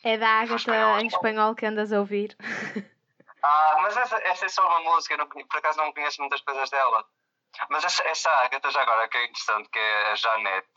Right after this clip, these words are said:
Speaker 2: é, é, é tipo paralelismo à Ágata, e depois há outra artista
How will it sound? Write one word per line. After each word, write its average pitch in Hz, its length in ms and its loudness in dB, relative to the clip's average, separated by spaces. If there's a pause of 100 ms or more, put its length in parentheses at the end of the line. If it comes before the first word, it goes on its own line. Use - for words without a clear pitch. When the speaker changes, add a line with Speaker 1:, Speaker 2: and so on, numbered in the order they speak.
(800)
Speaker 2:
é, 127 240 -2
é, 139 260 -2
é 139 40 -10
tipo 131 220 -6
paralelismo 139 640 2
à 110 300 4
Ágata, 131 500 -2
e 151 100 -12
depois 160 240 -4
há 151 120 2
outra 156 340 2
artista 139 420 -6